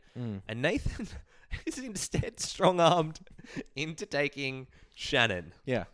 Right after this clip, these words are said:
Speaker 2: Later in the week.
Speaker 1: Completely out of the blue. Like,
Speaker 2: It's so
Speaker 1: Troy,
Speaker 2: funny.
Speaker 1: Shannon is, I'm not saying she's, like, taken, but she has got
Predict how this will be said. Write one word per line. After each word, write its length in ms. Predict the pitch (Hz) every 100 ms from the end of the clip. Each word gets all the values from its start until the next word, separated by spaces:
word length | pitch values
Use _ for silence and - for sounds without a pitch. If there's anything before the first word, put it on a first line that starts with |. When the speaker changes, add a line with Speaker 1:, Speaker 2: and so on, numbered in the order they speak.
| - _ - -
Speaker 2:
Later 260 | 139 180
in 60 | 190
the 60 | 165
week. 200 | 165 156
Speaker 1:
Completely 400 | 370 415 427 311
out 140 | 262
of 100 | 240
the 80 | 208
blue. 360 | 160 135 95 - -
Like, 120 | 262
Speaker 2:
It's 180 | 190 -
so 180 | 254 302
Speaker 1:
Troy, 320 | 302 - 277
Speaker 2:
funny. 320 | 262 123 98 -
Speaker 1:
Shannon 540 | - 247 240 247 240 240
is, 580 | 196 196 190 190 - - - - - -
I'm 100 | 208
not 180 | 202 -
saying 220 | 170 165
she's, 200 | 165 131
like, 240 | 120 -
taken, 680 | - 147 185 - 120 117 175 - - -
but 160 | 185 185
she 160 | - 202
has 200 | 180 - _
got 200 | - 208